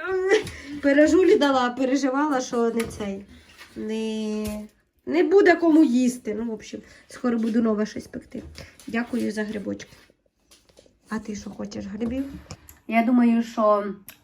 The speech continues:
на цей влог, який зараз ви подивилися, у мене вже щось наш-, нашкреблося. Він буде такий, отакий.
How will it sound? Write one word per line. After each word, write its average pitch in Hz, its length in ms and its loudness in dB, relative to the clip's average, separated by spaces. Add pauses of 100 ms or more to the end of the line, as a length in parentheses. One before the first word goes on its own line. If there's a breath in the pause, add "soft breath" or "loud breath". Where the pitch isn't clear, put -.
(360)
на 214 160 0
цей 220 240 0
влог, 208 500 -2
який 202 420 -4
зараз 208 380 0
ви 196 120 -6
подивилися, 202 640 -8
у 214 120 -8
мене 202 220 0
вже 196 200 -6
щось 208 280 -8
наш-, - 360 -8
нашкреблося. 220 880 -4 (1040 loud breath)
Він 226 360 4
буде 202 580 -2 (1900 soft breath)
такий, 302 500 4 (1000)
отакий. 240 680 -2